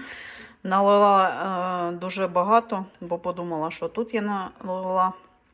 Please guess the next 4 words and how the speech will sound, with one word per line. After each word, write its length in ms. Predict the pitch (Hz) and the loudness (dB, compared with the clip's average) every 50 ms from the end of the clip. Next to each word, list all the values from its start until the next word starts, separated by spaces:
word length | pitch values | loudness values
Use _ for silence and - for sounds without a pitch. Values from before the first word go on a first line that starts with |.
| _ _ | _ _
малувато. 720 | 196 190 190 185 180 185 180 180 180 175 175 - 175 175 - _ _ _ _ _ _ _ _ - - - - - - _ _ _ | -4 -2 0 0 0 -2 -2 0 2 2 0 0 -4 -10 -10 _ _ _ _ _ _ _ _ -20 -20 -20 -20 -20 -20 _ _ _
І 40 | 202 | -14
там 380 | 185 - 196 202 202 196 - - _ _ _ _ - - _ _ _ _ _ _ _ _ _ _ _ _ _ _ _ _ | -8 -4 -2 -2 -2 -2 -4 -8 _ _ _ _ -20 -20 _ _ _ _ _ _ _ _ _ _ _ _ _ _ _ _
все 500 | - - - - 214 214 214 208 190 | -18 -8 -2 0 2 2 2 2 0